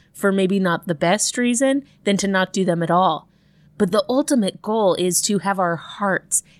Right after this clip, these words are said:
and our souls behind every action that we take in the church.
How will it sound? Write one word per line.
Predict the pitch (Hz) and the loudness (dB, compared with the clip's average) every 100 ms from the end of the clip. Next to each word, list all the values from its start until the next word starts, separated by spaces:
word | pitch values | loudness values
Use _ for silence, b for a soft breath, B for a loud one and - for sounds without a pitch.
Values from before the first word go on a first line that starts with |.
| b | b
and | 180 | -2
our | 185 | -2
souls | - - 196 185 156 | -2 0 0 0 -2
behind | - 160 180 175 - | -4 -4 -4 -4 -6
every | 208 214 | -6 -2
action | 180 165 - 165 | -2 -2 -6 -6
that | 160 | -6
we | 156 | -6
take | 147 - 156 - - | -6 -6 -6 -6 -12
in | 156 | -10
the | 143 | -8
church. | - 151 - - - | -6 -6 -8 -14 -16